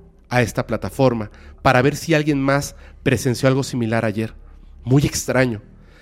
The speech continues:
Sé que Rendlesham tiene una larga historia de avistamientos de ovnis,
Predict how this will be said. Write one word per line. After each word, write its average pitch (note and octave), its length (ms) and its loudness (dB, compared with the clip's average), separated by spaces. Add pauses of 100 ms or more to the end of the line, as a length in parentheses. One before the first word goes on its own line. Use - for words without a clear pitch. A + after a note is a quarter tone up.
Sé F#3 180 2
que G3 120 0
Rendlesham E3+ 560 2
tiene E3 220 2
una D3+ 120 2
larga C3+ 240 2
historia C#3 320 2
de B2+ 60 2
avistamientos A2+ 600 -4
de G#2+ 100 2
ovnis, A2 340 -2